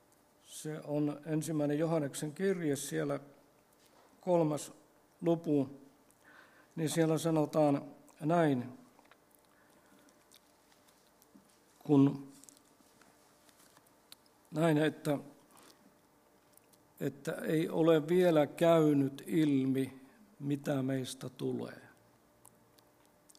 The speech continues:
Minä sanon tämän ihan lopuksi teille. Ei, ei ole käynyt vielä ilmi, mitä teistä tulee. Mutta me muutumme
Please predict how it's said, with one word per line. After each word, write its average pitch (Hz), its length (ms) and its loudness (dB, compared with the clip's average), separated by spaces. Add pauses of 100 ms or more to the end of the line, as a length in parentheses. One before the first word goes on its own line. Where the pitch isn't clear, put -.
(120)
Minä 131 240 -6
sanon 131 360 -2
tämän 131 500 -2
ihan 127 380 -4
lopuksi 139 540 -2
teille. 127 400 -8 (1160)
Ei, 156 340 -4 (280)
ei 185 220 2
ole 175 300 2
käynyt 170 640 0
vielä 156 340 0
ilmi, 151 640 0 (280)
mitä 147 300 0
teistä 139 440 -4
tulee. 131 500 -4 (2500)
Mutta 175 300 4
me 170 160 6
muutumme 175 760 2